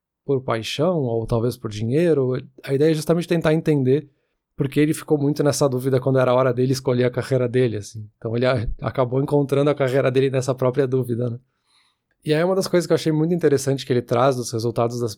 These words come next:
pesquisas que ele tem feito é que a gente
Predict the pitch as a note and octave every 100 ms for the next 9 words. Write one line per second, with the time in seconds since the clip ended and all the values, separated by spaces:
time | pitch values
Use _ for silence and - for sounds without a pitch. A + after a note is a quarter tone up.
0 | _ - C3 C3 B2 A#2+ - - - B2+
1 | B2 B2 A#2+ - B2 D#3 D#3+ B2+ - _
2 | _ _ _ - E3 F3 E3 E3 F3+ F#3+
3 | F3+